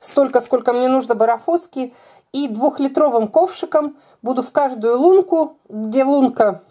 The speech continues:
состоит из двух корней, то есть каждому растению один литр раствора буду наливать.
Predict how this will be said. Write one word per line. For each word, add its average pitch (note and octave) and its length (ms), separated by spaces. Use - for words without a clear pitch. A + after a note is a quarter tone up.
состоит A#3+ 600
из A3 120
двух B3 280
корней, D#4+ 540
то C4 140
есть A#3+ 200
каждому B3 400
растению C4 480
один B3 280
литр B3 280
раствора A#3 440
буду A3 220
наливать. G#3 420